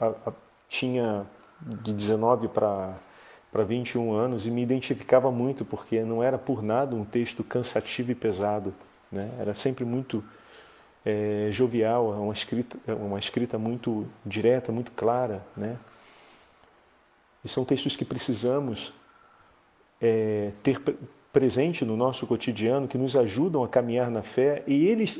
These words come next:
e nós temos também isso. Como ali eles tinham um dia solene, nós temos a solenidade a cada domingo, temos a sol-,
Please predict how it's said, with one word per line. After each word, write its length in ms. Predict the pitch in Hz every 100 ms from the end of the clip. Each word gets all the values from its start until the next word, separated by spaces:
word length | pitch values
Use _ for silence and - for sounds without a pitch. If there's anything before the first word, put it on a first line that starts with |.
| 285
e 100 | 165
nós 300 | 175 247 -
temos 320 | 220 254 -
também 380 | 185 190 233 226
isso. 340 | - - - - _ _
Como 220 | - 143 170
ali 200 | 156 226
eles 220 | 196 -
tinham 300 | - 196 175
um 140 | 143
dia 180 | 127 156
solene, 560 | 151 160 151 170 160 107 - - - - - - _ -
nós 200 | 127 -
temos 240 | 151 135
a 40 |
solenidade 600 | 135 135 143 131 123 139
a 40 | 135
cada 260 | - 139 135
domingo, 480 | 123 120 151 139
temos 320 | 110 139 139 127
a 60 |
sol-, 300 | - - 139